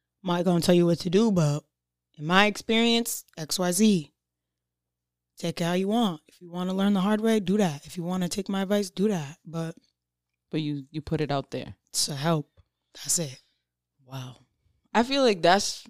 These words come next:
Speaker 2: your purpose. I mean,
Speaker 1: Right.
Speaker 2: I'm no God, right?
Speaker 1: Right.
Speaker 2: But from what I'm listening to you say
Speaker 1: Mm-hmm.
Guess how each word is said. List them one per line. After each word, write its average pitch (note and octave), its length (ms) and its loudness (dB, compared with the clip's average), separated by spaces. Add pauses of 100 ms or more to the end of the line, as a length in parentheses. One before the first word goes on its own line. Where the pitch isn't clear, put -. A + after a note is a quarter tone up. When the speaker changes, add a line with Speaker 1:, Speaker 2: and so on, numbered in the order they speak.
(140)
Speaker 2:
your D#3+ 260 2
purpose. F3 600 -2 (260)
I F3 140 6
mean, F3+ 140 4
Speaker 1:
Right. F3 60 6
Speaker 2:
I'm G3 140 2
no E3+ 140 0
God, D3 580 0
right? C#3 100 -16
Speaker 1:
Right. D3+ 340 0 (300)
Speaker 2:
But D#3+ 400 2 (640)
from F3+ 240 -6
what F#3 160 4
I'm F#3+ 180 4
listening E3+ 500 2
to - 160 -2
you F3 520 0 (240)
say C#3+ 540 0 (100)
Speaker 1:
Mm-hmm. F3 240 -20